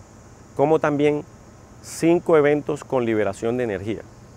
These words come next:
Es importante que revisemos nuestros procedimientos, nuestras competencias, lugares de trabajo y herramientas para laborar de forma segura y así regresar sanos y salvos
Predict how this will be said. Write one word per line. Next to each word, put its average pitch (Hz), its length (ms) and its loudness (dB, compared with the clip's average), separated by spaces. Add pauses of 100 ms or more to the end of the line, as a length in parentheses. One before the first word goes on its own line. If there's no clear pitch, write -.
(380)
Es 143 140 0
importante 151 600 0
que 131 140 -2
revisemos 120 680 -2
nuestros 110 400 -4
procedimientos, 120 840 -4 (520)
nuestras 113 380 -2
competencias, 139 840 -2 (400)
lugares 139 480 4
de 147 120 2
trabajo 135 640 2
y 123 120 0
herramientas 123 680 0 (520)
para 117 220 8
laborar 113 440 4
de 139 100 0
forma 135 380 -2
segura 143 460 -2 (440)
y 120 140 0
así 151 420 0 (160)
regresar 117 640 2
sanos 135 500 0
y 120 60 -6
salvos 120 480 -2